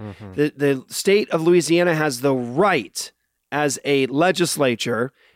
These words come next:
Speaker 2: as a separated power themselves. They have a right to look at what the Supreme Court makes as a decision, not a law, and say that is not consistent, consistent with the Constitution that we agreed to. This Constitution says that everyone has, will not be deprived of the right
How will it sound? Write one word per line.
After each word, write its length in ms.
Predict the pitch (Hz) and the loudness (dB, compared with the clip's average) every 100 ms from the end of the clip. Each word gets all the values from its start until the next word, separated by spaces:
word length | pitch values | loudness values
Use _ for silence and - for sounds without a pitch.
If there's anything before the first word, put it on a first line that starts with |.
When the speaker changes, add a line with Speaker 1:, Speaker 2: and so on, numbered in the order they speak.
| _ | _
Speaker 2:
as 360 | 131 143 143 - - | -4 -2 -2 -6 -8
a 120 | 131 | -8
separated 760 | - - 175 196 180 175 156 | -4 -2 0 2 2 0 -2
power 480 | - 208 196 156 139 | -4 0 2 4 4
themselves. 960 | 127 139 127 - 226 202 135 123 127 - - - _ | 2 2 2 2 2 2 2 2 -2 -10 -16 -20 _
They 200 | 139 170 | 0 2
have 180 | 185 202 | 2 2
a 60 | 220 | 4
right 320 | 180 156 160 | 4 2 -2
to 120 | 156 | -2
look 220 | 147 156 | 0 0
at 40 | 160 | 0
what 100 | 139 | 0
the 80 | |
Supreme 360 | 135 131 180 202 | -2 -2 2 2
Court 220 | - 208 | 2 2
makes 220 | 156 165 | 2 0
as 120 | 175 147 | 0 0
a 60 | |
decision, 560 | 135 127 - 214 175 156 | -2 -2 2 2 4 2
not 160 | 135 | 2
a 60 | 202 | 4
law, 380 | 214 147 123 - - - - | 4 4 4 0 -8 -16 -4
and 180 | 151 | -2
say 180 | 147 156 | 0 0
that 140 | 143 147 | 2 0
is 160 | 123 | 0
not 340 | 131 151 202 - | 0 0 0 0
consistent, 720 | 202 - 208 175 147 147 - | -2 0 0 0 -2 -4 -2
consistent 480 | 160 156 180 151 | -2 0 0 0
with 120 | 143 139 | -2 -2
the 60 | |
Constitution 600 | - 160 151 - 160 - | -2 -2 -2 0 -2 0
that 300 | 139 120 117 | -6 -6 -6
we 400 | 139 208 208 202 - | 2 4 4 2 0
agreed 500 | 170 131 180 190 139 | -6 -2 0 2 0
to. 360 | - 127 67 - _ _ _ _ _ - _ | -2 -2 -4 -18 _ _ _ _ _ -20 _
This 360 | - 117 190 233 | -12 0 2 2
Constitution 640 | - 180 156 - 156 143 143 | 2 0 0 2 2 2 -2
says 260 | - 151 | 2 2
that 100 | 143 | 2
everyone 320 | 151 151 156 | 0 2 2
has, 280 | 147 147 139 | 2 0 -2
will 160 | 139 143 | 0 0
not 140 | 156 | 0
be 80 | 143 | -2
deprived 640 | 139 - 160 156 147 139 - | -6 -4 0 2 2 -2 -6
of 100 | 123 | -4
the 80 | 139 | 0
right 320 | 143 139 | 2 0